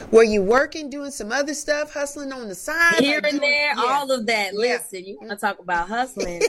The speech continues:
Speaker 2: I, you know. <laughs>
Speaker 1: <laughs>
Speaker 2: Yes. So, um,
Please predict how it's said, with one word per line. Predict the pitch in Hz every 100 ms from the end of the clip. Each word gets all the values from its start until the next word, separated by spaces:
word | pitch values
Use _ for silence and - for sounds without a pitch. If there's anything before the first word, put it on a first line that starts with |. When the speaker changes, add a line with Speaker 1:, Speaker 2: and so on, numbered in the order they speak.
| - 494
Speaker 2:
I, | -
you | 196
know. | 381 214 - - 262 - 311 - 311 294 - 277 277
<laughs> | -
Speaker 1:
<laughs> | 226 285 349 330 - 262
Speaker 2:
Yes. | 269 220 202 214 -
So, | 220 208 196 185 _ _ _
um, | 190 190 175 170 170